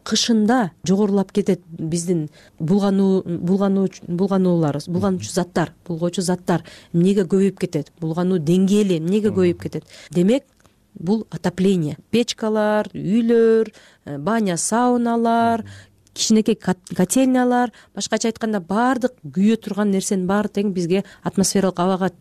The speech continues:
Speaker 1: таштап атышат. Жана кышында, э, жалаң эле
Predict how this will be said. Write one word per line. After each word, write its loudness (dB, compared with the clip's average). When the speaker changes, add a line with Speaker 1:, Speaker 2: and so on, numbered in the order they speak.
Speaker 1:
таштап 0
атышат. -4
Жана 2
кышында, 0
э, 0
жалаң 2
эле 2